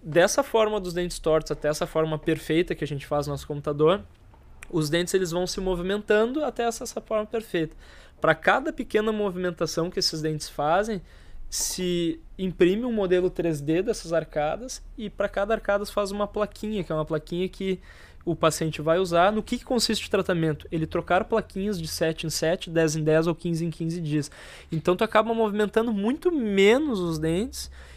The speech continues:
e a própria placa que tu usa do alinhador <laughs> acaba, de certa forma, protegendo um pouco, eh, os dentes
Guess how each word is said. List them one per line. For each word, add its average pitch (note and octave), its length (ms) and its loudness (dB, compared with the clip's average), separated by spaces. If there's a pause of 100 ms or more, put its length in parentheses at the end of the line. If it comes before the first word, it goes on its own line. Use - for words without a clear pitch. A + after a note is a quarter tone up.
(120)
e F#3 120 6
a F#3 40 6
própria A#3 380 6
placa F#3 480 6
que F3 140 -2
tu - 180 -2
usa E3 180 2
do D#3+ 180 2
alinhador D#3 420 4
<laughs> - 20 4
acaba, F#3+ 340 0
de - 60 -10
certa F3+ 260 4
forma, F3+ 240 4
protegendo F3 720 2
um F3 80 -4
pouco, D#3 520 -2 (100)
eh, C#3+ 300 -8
os C#3+ 280 -8
dentes D#3 360 -4